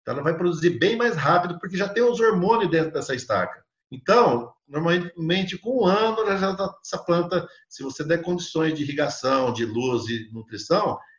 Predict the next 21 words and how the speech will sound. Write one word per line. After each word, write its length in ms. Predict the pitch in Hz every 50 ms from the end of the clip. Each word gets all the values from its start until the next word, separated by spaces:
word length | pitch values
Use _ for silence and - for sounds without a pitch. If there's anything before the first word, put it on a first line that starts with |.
| _ _ _ _
com 120 | - 208 226
um 60 | 202
ano 180 | 175 175 185 190
ela 140 | 185 185
já 120 | 175 180 185
tá 120 | 185 190
produzindo. 680 | 180 - 185 180 185 196 175 156 143 117 101 90 87 - _ _ _ _ _ _ _ _ -
Outra 300 | 170 226 254 - 247 202
maneira 480 | 196 196 202 185 170 170 175 170 170
de 80 | - 151
você 200 | 156 160 160 165
ter 260 | 156 - 165 160 156
precocidade 680 | - 160 160 - 175 156 - 123 113 139 151 151 139 131
na 80 | 127
produção 440 | 123 - 123 117 110 - - 123 120
também 440 | - 110 101 135 180 202 185 147 - _ _ _ _ _
são 320 | - - 175 180 196 190
comprar, 640 | 185 - - 202 202 190 139 170 175 180 180 - 165
adquirir 380 | 151 143 156 - 175 165 175
mudas 500 | 175 170 170 190 190 196 180 - - - _ -
enxertadas. 1200 | 208 220 - - - - 226 226 208 - - 160 156 147 127 - - - - 90 87 - - _